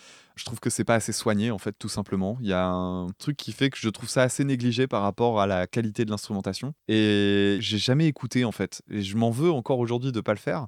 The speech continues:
Parce que j'ai un copain, notamment, qui nous avait filé un morceau, euh, pour la liste. Donc, euh, coucou Vincent, qui aime beaucoup les, les Ogres de Barbac. Et moi, je me moque toujours un peu en mode, oui, bon, c'est les groupes de mecs de gauche en Sarwell. Et en fait, je me rends compte que juste, euh, ferme ta gueule, va voir un concert et tu vas voir que tu vas adorer parce qu'en fait, c'est juste des super bons musiciens, quoi.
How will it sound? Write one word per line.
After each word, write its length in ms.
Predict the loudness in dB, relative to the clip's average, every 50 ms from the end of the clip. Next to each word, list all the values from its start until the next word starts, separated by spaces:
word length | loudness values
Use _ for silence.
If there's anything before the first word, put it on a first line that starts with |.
| -4 -2
Parce 160 | -2 0 2
que 80 | 2
j'ai 120 | 2 4 2
un 80 | 0
copain, 300 | 0 0 -2 0 0 -2
notamment, 300 | -2 -2 0 0 0 -2
qui 120 | -2 -2 -2
nous 100 | 0 2
avait 100 | 2 0
filé 360 | 0 -2 0 2 4 4 4
un 100 | 4 2
morceau, 420 | 0 -2 -4 -4 -4 -2 0 0
euh, 100 | 0 0
pour 160 | -2 -2 -4 -4
la 100 | -2 -2
liste. 260 | -4 -6 -6 -8 -8
Donc, 200 | -10 -8 -6 -8
euh, 40 | -8
coucou 260 | -8 -6 -4 -2 0
Vincent, 320 | 0 0 -2 -2 -6 -8 -8 -10
qui 200 | -14 -6 -2 2
aime 120 | 2 2 2
beaucoup 360 | 2 0 -2 0 0 0 2
les, 680 | 2 2 2 2 2 2 2 2 2 2 2 2 2 0
les 180 | 0 0 0
Ogres 160 | 0 2 2 2
de 60 | 2
Barbac. 380 | 2 2 2 2 2 0 0
Et 40 | 0
moi, 120 | 0 0 0
je 120 | 0 0
me 100 | 0 2
moque 280 | 2 2 0 0 -4 -10
toujours 300 | -12 -6 -4 0 0 0
un 60 | 0
peu 140 | 0 0 0
en 80 | 2 2
mode, 180 | 2 2 2 2
oui, 200 | 2 0 0 0
bon, 140 | -2 -4 -2
c'est 120 | 0 0
les 80 | 0 0
groupes 200 | 0 -2 -4 -4
de 240 | -2 0 0 0 2
mecs 180 | 2 0 0 2
de 80 | 0 0
gauche 220 | 2 0 0 -2
en 40 | -4
Sarwell. 440 | -6 -6 -4 -2 0 0 2 0 0 0 2
Et 40 | 2
en 60 | 4
fait, 180 | 4 4 4 4
je 80 | 4
me 60 | 2
rends 100 | 2 2 2
compte 180 | 0 -2 -4
que 160 | -2 -2 -2 -2
juste, 320 | 0 -2 -4 -4 -2 0
euh, 260 | 0 0 2 0 -2
ferme 240 | -4 -2 -2 -2 0
ta 140 | 2 2 4
gueule, 160 | 4 4 4
va 120 | 4 2 2
voir 140 | 2 2 2
un 60 | 0
concert 380 | 0 -2 -2 2 4 4 4 4
et 60 | 4
tu 100 | 2 2
vas 60 | 2
voir 160 | 2 2 2
que 40 | 0
tu 80 | -2 0
vas 120 | 2 2
adorer 280 | 2 4 4 2 2 2
parce 180 | 2 0 -2 -4
qu'en 80 | -6
fait, 200 | -2 -2 -2 -2
c'est 200 | -2 -4 -4 -4
juste 180 | -2 -2 -2 -2
des 80 | -2 -2
super 300 | -4 -4 -2 -2 -2 0
bons 100 | 0 -2
musiciens, 420 | -2 -2 -4 -6 -6 -8 -8 -8 -8
quoi. 180 | -10 -12 -16